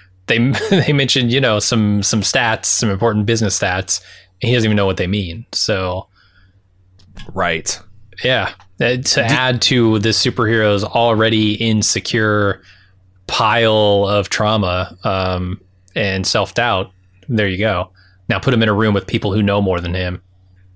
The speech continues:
Speaker 2: Do you think we're actually gonna like any of the primary protagonists by the time this show is over? Because I feel like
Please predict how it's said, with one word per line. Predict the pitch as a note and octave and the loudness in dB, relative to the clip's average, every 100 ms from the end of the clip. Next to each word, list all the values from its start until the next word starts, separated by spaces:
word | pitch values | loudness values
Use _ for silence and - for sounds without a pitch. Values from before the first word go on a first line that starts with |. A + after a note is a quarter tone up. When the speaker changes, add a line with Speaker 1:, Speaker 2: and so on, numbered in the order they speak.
| - - - - A#2+ | -20 -20 -20 -14 -4
Speaker 2:
Do | C3+ | 0
you | G#3+ | 2
think | B3+ D#4+ | 2 4
we're | D#4 | 4
actually | G#3+ E3+ - | 4 2 2
gonna | D#3 C#3+ A2 | 2 4 4
like | F#2+ G2 F#2+ | 4 2 0
any | G2 G2 | -2 0
of | |
the | F#2 | -2
primary | - F2+ F2+ | -2 -2 -2
protagonists | E2+ F2 F2 E2+ E2+ E2 | -4 -4 -2 -2 -2 -4
by | F2+ | -2
the | E2 | -2
time | F#2+ F2+ | -2 -4
this | E2+ D#2+ | -2 -4
show | - F#2 E2 | -2 -2 -2
is | D#2+ | 0
over? | E2 D#2+ E2+ E2+ E2 | -2 -2 -4 -4 -6
Because | - F#2+ - G2 F#2 | -8 -4 0 2 2
I | G#2+ | 0
feel | G#2 - E3+ D#3+ | -2 2 2 4
like | C3+ A2 G#2 F#2+ - | 4 4 2 0 -6